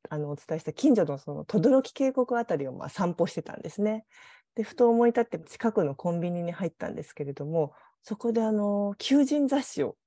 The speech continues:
手に取ったんですね。で、これまではこう、新卒採用のルートからしか出版社を探してなかったんですけれど、あ、そうだ、求人雑誌もあるじゃんって思って、まあ、アルバイト専門誌、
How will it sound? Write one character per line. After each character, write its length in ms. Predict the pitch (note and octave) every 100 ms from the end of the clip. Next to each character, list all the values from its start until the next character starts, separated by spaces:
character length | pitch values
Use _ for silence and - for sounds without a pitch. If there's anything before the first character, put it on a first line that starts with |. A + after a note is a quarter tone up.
| _
手 120 | A3
に 100 | D#3+
取 140 | - C3
っ 40 |
た 140 | -
ん 60 | -
で 60 | -
す 140 | -
ね。 120 | F#3 _ _ _ _ _ _
で、 100 | A#3+
こ 180 | - C4
れ 100 | C#4
ま 180 | C#4+ D4
で 80 | G3+
は 140 | D#3+
こ 140 | -
う、 40 | C#3+
新 300 | - G#3 A#3
卒 220 | A#3 A#3
採 240 | A3+ B3
用 180 | A#3 F#3
の 120 | D#3+
ル 160 | C#3+ D#3
ー 20 |
ト 120 | D#3 D#3
か 160 | D#3+
ら 120 | D#3
し 100 | -
か 240 | - - -
出 240 | - E3 -
版 180 | E3 D#3+
社 140 | D#3+
を 20 |
探 300 | D3 D#3+ D#3+
し 60 | -
て 100 | F3
な 100 | F#3
か 120 | F#3+
っ 40 | -
た 100 | D#3
ん 80 |
で 60 | D#3
す 100 | -
け 100 | D#3+
れ 100 | C#3+
ど、 220 | E3 D3 - - -
あ、 120 | F#3+
そ 180 | - E4+
う 60 | B3
だ、 80 | E3
求 260 | - D#4
人 200 | E4 F4
雑 120 | F4
誌 180 | E4 B3+
も 140 | F3 E3
あ 60 |
る 120 | A#3
じ 80 | F3
ゃ 80 | D3+
ん 40 |
っ 20 | D3+
て 160 | -
思 160 | D#3 D3
っ 40 |
て、 300 | - - C#3+ - - _
ま 100 | F#3
あ、 40 | E3+
ア 60 |
ル 140 | G3 B3
バ 160 | C#4+
イ 80 | B3+
ト 80 | D3+
専 320 | - F3+ E3+
門 160 | E3 D#3
誌、 260 | - -